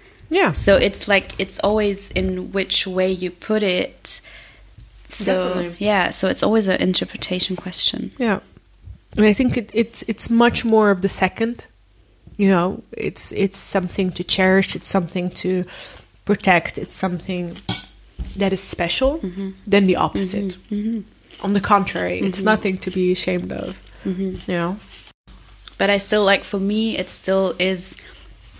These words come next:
Speaker 2: but that's not only Islam, that's a lot of religions, and
Speaker 1: Mm.
Speaker 2: not only religions, a lot of people too, that do
Speaker 1: Yeah.
Speaker 2: make difference between men and women.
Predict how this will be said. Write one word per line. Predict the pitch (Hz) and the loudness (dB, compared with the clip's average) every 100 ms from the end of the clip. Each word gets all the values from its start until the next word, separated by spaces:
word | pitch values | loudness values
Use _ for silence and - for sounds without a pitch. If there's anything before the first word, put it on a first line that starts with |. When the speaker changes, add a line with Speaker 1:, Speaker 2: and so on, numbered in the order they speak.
| - - - | -20 -16 -6
Speaker 2:
but | 196 | 0
that's | 190 - - | 0 0 -2
not | 190 | 0
only | 185 185 180 | 0 0 -2
Islam, | 175 185 180 180 | -4 -2 0 0
that's | 185 190 | 0 -2
a | 185 | 0
lot | 180 180 | 0 -2
of | 170 | -2
religions, | 175 175 180 202 202 214 - | -4 -4 -2 -2 0 0 -4
and | - 175 - | -6 -4 -4
Speaker 1:
Mm. | - | -2
Speaker 2:
not | 170 175 | 0 0
only | 170 170 | 2 2
religions, | 165 165 180 170 165 165 | 2 2 2 2 0 0
a | |
lot | 165 165 | 2 2
of | 160 | 0
people | - 170 - 180 | -2 -6 -4 -2
too, | - 185 180 | 0 -2 -2
that | 170 - | -2 0
do | 185 180 | 2 4
Speaker 1:
Yeah. | 180 165 | 4 2
Speaker 2:
make | 160 - | 0 -4
difference | 165 - 165 165 | -4 -2 -2 -4
between | - - 170 165 | -6 -4 -2 -2
men | 165 165 | 0 -2
and | 170 | -2
women. | 170 170 185 208 | -2 0 0 -2